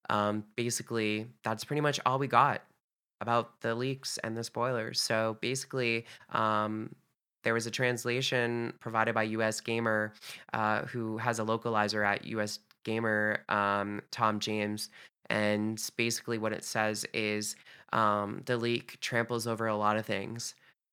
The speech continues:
Uh, the choice of words that he uses emphasizes basically the lack of consideration for the dev team's own plans and emotions on the matter. It's basically the same word for, basically what he's saying is the word trample. Like, it's the same word that you'd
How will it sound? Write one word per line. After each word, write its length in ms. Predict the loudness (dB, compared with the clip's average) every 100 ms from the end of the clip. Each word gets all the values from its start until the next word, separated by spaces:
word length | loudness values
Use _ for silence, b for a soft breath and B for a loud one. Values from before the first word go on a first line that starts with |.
| _
Uh, 180 | 2 2
the 100 | 2
choice 360 | 0 2 2 2
of 60 |
words 240 | 0 0 2
that 100 | -2
he 100 | -4
uses 380 | -4 -4 -4 -4
emphasizes 600 | -4 -4 -2 -2 -2 -4
basically 420 | -2 -2 -2 -4
the 120 | -2
lack 320 | 2 6 6 2
of 120 | -6
consideration 580 | -6 -4 -2 -2 -2 -6
for 140 | -6
the 100 | -6
dev 300 | -4 -4 -4
team's 320 | -6 -6 -6 0
own 220 | 2 2
plans 500 | 0 -2 -2 -4 -6 b b b
and 160 | 2 2
emotions 680 | 2 2 2 2 0 -2 -2
on 240 | 0 0 2
the 60 |
matter. 460 | 4 4 6 2 -2 b b b _ _
It's 200 | -4 -2
basically 500 | 4 4 4 2 2
the 100 | 2
same 320 | 2 2 2
word 500 | 2 6 8 6 4 0
for, 380 | 2 4 4 2
basically 380 | 0 0 0 0
what 180 | 0 -2
he's 180 | -4 -2
saying 320 | 0 2 0
is 180 | -2 -4
the 120 | -2
word 200 | 0 0
trample. 380 | 0 0 2 2
Like, 180 | 0
it's 120 | -2 -6
the 60 |
same 260 | -2 0 2
word 280 | 4 6 6
that 120 | 2
you'd 160 | -2